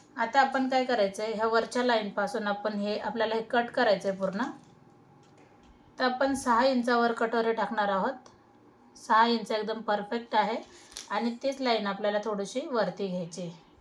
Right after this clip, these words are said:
आता आपण काय करायचं आहे, वरून आपल्याला साडेपाच इंचावर एक पॉइंट द्यायचा.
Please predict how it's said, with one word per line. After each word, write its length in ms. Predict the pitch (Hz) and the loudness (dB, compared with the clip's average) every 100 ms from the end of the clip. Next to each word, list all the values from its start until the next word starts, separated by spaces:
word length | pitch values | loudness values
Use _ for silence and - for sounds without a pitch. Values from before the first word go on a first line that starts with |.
| _ _ - - _ _ _ _ _ _ - _ | _ _ -20 -20 _ _ _ _ _ _ -20 _
आता 240 | - 233 277 | -12 0 2
आपण 340 | 254 254 277 | 2 2 0
काय 160 | 269 262 | 2 2
करायचं 400 | 254 208 202 214 | 4 2 2 -2
आहे, 100 | 226 | -2
वरून 400 | 226 240 262 262 | 0 2 4 4
आपल्याला 400 | 233 220 220 226 | 0 0 0 0
साडेपाच 640 | 240 214 220 - 233 233 | 0 0 0 0 0 0
इंचावर 440 | 240 202 208 202 208 | -2 -2 0 2 2
एक 200 | 202 - | 0 0
पॉइंट 340 | 214 202 214 | 2 2 0
द्यायचा. 340 | 202 175 190 | -2 -2 -4